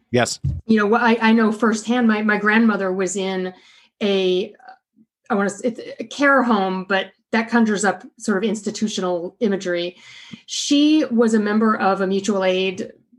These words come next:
Speaker 2: society that had started, you know, God, like, a hundred years ago.
Speaker 1: Hmm.
Speaker 2: And they, one of the things that the society did was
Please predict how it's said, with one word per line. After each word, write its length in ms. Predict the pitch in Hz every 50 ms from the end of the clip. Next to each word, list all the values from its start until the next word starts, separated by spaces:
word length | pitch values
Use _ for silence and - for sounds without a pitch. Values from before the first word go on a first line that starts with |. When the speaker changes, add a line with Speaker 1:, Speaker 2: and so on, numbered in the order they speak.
| _ _ _ _ _ -
Speaker 2:
society 880 | 220 - 220 214 - 202 190 190 190 185 180 175 175 196 - 220 - _ _ _
that 380 | 247 190 - 202 185 180 190 185
had 160 | 175 190 185
started, 420 | - - 196 185 185 185 185 175 -
you 80 | 214 180
know, 200 | 180 175 175 - -
God, 180 | - 180 160 170
like, 140 | 170 160 165
a 40 |
hundred 300 | - - 208 185 185 170
years 240 | 175 170 175 170 -
ago. 320 | 185 - - - - 240 226 - - - - - - - - - _ -
Speaker 1:
Hmm. 80 | 247 220
Speaker 2:
And 520 | 220 208 202 202 196 202 202 196 233 - _ -
they, 380 | 214 185 185 226 220 220 226 247
one 220 | 208 208 220 226
of 60 | 254
the 80 | 269 262
things 260 | 254 254 233 220 214
that 100 | 220 220
the 80 | 220 208
society 420 | - 220 - 208 196 190 190 196
did 240 | 185 262 320 311 226
was 440 | 190 202 202 190 196 185 180 185